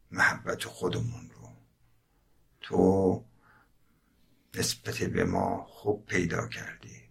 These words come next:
دوستی پیدا کردی، یعنی ظرف وجود تو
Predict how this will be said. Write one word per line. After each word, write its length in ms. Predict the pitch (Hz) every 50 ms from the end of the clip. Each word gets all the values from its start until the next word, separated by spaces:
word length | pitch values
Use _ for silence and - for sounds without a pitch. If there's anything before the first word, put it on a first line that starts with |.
| _ _ _ _ -
دوستی 400 | - 92 - - - - - -
پیدا 420 | - - 90 - - - - -
کردی، 600 | - - - - - - - - - - - - _ _ _ _ _ _ _ _ _ _ _ _ _ _ _ - - - - - _ _ _ _ _ _ _ _ _ _ _ _ _ _ _ _ _ _ -
یعنی 440 | - 92 85 85 92 92 92 90 87
ظرف 340 | 87 90 87 90 - - 90
وجود 560 | 92 90 90 87 87 90 87 87 87 87 87
تو 520 | 82 - - 107 101 104 107 104 104 98